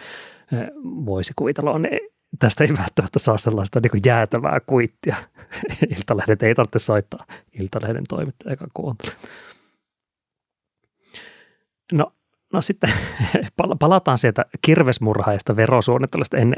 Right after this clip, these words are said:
en heitä laita samalle linjalle keskenään. Palataan en-, lähemmäs sitä, ö, normielämää siinä mielessä, että joku nyt siellä koke-, on kokenut jonkinlaisen pienen arvohavahtumisen. Ehkä tajunnut, että no, en minä välttämättä oikein tiedä,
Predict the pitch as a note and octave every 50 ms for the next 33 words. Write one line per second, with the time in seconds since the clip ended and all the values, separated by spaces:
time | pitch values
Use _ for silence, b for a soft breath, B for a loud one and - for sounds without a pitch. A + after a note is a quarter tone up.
0 | - - A#2 B2+ A#2 A2 A2 G#2+ - A2 G#2+ A2+ - - - - - A2+ A2+ A#2+
1 | - - - - A#2+ - - - - - _ - - - - - - - _ B
2 | B B B B B B B B B _ _ - A#2 C#3 D#3 - C3 A2+ - -
3 | D3 B2 A#2+ C3+ - - - - - - - D3+ B2 B2+ B2+ B2+ A2 G2+ - -
4 | - - B2 - - - - - - - - _ E3+ A#2+ G#2 G#2+ A2 - G2 G#2+
5 | - - - C#3 B2 - - - B2+ - - - _ _ - - C3+ C3+ - -
6 | - - - - - - - - - B B B B B B - C3+ - - E3+
7 | C#3+ A#2+ G#2 - - G#2 F#2+ F#2+ - _ _ - - D3+ - - D3 - - C3+
8 | A2+ - B2 - C3 A#2 G#2 G#2+ C3 C#3+ D3 - A#2 G2 F#2 - G#2 F#2 - D3+
9 | C#3+ A#2+ G2+ G#2+ B2 - _ _ _ _ - B2 C#3+ - - G#2 G2+ F2 - -
10 | B2 A#2+ A#2+ B2+ - - - - - - - - - D#3 - D#3+ - - - -
11 | A2+ G#2+ G#2 G2 F#2 F#2 - - G#2+ - - - - D3 - B B B B B
12 | B _ - D3 D#3+ C3 A2+ G#2+ A2+ B2+ D#3+ F3 F3 _ C#3+ A2+ G2+ - - -
13 | - A2+ F#2+ F#2 - - F2 E2+ - - A#2+ B2 - - - - -